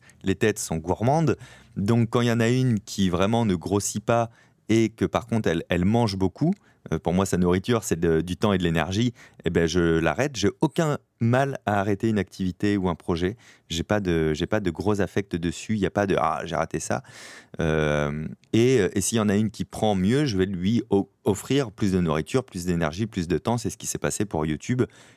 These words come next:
qui était pas quelque chose que je comptais faire, euh, forcément dans le long terme. Il y avait pas une projection de réussite, comme je te dis. Ça m'apportait autre chose au départ. Et puis après, bah, comme ça marchait et que ça me plaisait, bah, je me suis dit, « Ok. »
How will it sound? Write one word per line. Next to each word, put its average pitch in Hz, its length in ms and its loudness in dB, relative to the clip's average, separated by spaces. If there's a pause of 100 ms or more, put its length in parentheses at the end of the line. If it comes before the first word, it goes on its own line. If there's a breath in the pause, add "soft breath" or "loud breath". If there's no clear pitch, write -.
qui - 80 -4
était 95 180 0
pas 92 140 -2
quelque 80 300 -2
chose 120 280 0
que - 80 -6
je - 100 -8
comptais 85 240 -4
faire, 92 400 -2
euh, 78 60 0
forcément 98 520 -2
dans 85 100 0
le 82 100 -2
long 78 140 -2
terme. 117 300 0
Il 90 40 -2
y 82 40 0
avait 80 140 -2
pas 90 120 0
une 85 100 -2
projection 85 460 -2
de 82 60 0
réussite, 82 380 -2
comme 90 160 -4
je - 60 -12
te 87 60 0
dis. 113 200 -2 (480 loud breath)
Ça - 160 0
m'apportait 82 420 0
autre 92 240 0
chose 95 240 -2
au 85 60 2
départ. 117 560 -2
Et 80 60 -4
puis - 180 -4
après, 120 300 -2
bah, 92 140 -2 (420 soft breath)
comme 101 160 2
ça 104 120 0
marchait 101 540 0 (240 soft breath)
et 123 80 4
que - 80 -10
ça 113 80 2
me 95 80 0
plaisait, 101 500 0
bah, 78 120 -2
je - 100 -10
me - 80 -6
suis - 160 -10
dit, « 113 140 0
Ok. » 101 180 -2